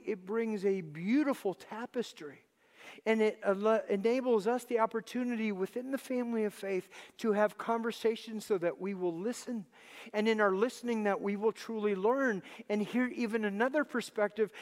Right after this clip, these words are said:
And it doesn't mean that all of us are going to agree on everything. But it is to say that we have zero right to be able to look down on others who are part of the family of faith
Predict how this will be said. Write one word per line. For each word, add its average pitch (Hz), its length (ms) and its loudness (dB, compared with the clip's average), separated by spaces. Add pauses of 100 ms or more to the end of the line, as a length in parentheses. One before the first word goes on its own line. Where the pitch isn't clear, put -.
(120)
And 240 120 2
it 220 140 2
doesn't 262 380 0
mean 277 240 4
that 233 200 4
all 277 220 4
of 254 100 0
us 262 180 2
are 247 100 4
going 254 260 2
to 262 120 2
agree 262 600 4 (140)
on 262 180 4
everything. 247 640 2 (560)
But 226 520 -2
it 214 160 0
is 311 260 2
to 294 160 -2
say 196 520 2 (260)
that 240 160 0
we 240 180 0
have 220 260 2
zero 277 520 2
right 277 360 2 (340)
to 262 120 0
be 226 160 4
able 247 160 2
to 220 80 6
look 226 260 2
down 262 300 2
on 233 140 2
others 269 560 2 (140)
who 269 120 4
are 226 80 4
part 285 300 2
of 285 100 2
the 233 80 2
family 277 400 2
of 240 100 4
faith 269 320 2